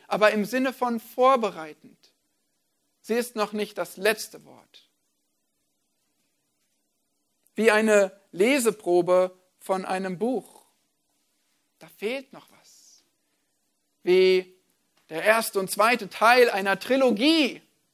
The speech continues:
Und du willst den dritten sehen. Wie das Halbfinale bei einer Weltmeisterschaft. Da fehlt noch was. Und wir haben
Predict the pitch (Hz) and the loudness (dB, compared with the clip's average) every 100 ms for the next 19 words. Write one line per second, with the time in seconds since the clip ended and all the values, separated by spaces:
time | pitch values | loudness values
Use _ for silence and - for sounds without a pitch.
0 | _ _ _ _ _ 151 160 170 190 226 | _ _ _ _ _ -20 -16 -10 0 0
1 | 220 220 202 277 - 196 165 156 147 _ | 0 -4 -2 -4 -4 -8 -10 -16 -20 _
2 | _ _ _ _ _ - 233 262 - 240 | _ _ _ _ _ -2 0 0 0 2
3 | 320 339 285 254 247 247 226 240 269 247 | 2 2 2 4 6 4 6 4 4 4
4 | 233 330 330 247 220 214 196 175 - - | 4 2 0 -2 0 -4 -4 -8 -12 -20
5 | - - _ _ _ _ _ _ _ _ | -20 -20 _ _ _ _ _ _ _ _
6 | _ _ _ _ 175 - 220 247 240 208 | _ _ _ _ -20 -6 -4 -4 -8 -18
7 | 156 143 - - _ _ _ _ _ _ | -20 -20 -20 -20 _ _ _ _ _ _
8 | _ _ _ _ _ _ _ 170 175 202 | _ _ _ _ _ _ _ -4 2 4
9 | 208 202 | 4 -2